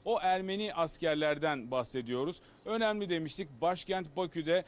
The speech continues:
bugün yine yasamal bölgesinde icra, askeri bir mahkemede bu duruşma gerçekleşti. E, iki Ermeni asker demiştik. Aslında asker de demiyorlar, silahlı diyorlar. Yani bölücü örgüt mü oradaki, ayrılıkçı gruplar mı, yoksa direkt Ermenistan ordusundan mı?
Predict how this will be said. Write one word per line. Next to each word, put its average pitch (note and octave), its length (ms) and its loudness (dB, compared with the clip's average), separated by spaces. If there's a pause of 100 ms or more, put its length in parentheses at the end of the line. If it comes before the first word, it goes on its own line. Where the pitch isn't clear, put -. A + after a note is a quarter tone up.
(200)
bugün D#3+ 500 -2
yine D3 200 -2
yasamal E3 680 0
bölgesinde C3+ 840 -2
icra, D#3+ 420 -2
askeri F#3 460 0
bir G3 120 -2
mahkemede B2+ 720 -4
bu B2+ 160 -2 (300)
duruşma C3 460 -2
gerçekleşti. B2+ 840 0 (360)
E, C#3+ 80 2
iki G3 340 0
Ermeni F3+ 560 2 (100)
asker D3+ 460 0
demiştik. C#3+ 400 -2
Aslında E3 400 2 (220)
asker G#3 440 2
de F#3 100 2
demiyorlar, C#3 380 2
silahlı F#3 520 -2
diyorlar. D3 280 2
Yani E3+ 340 0 (280)
bölücü D#3+ 420 2
örgüt G#3 360 4
mü F3+ 80 -4
oradaki, E3 520 2
ayrılıkçı D#3+ 560 0
gruplar D3+ 460 -2
mı, C#3+ 120 -4
yoksa D#3+ 340 -2
direkt G3 200 0
Ermenistan D#3+ 540 -2
ordusundan E3+ 640 -2
mı? G3 180 -4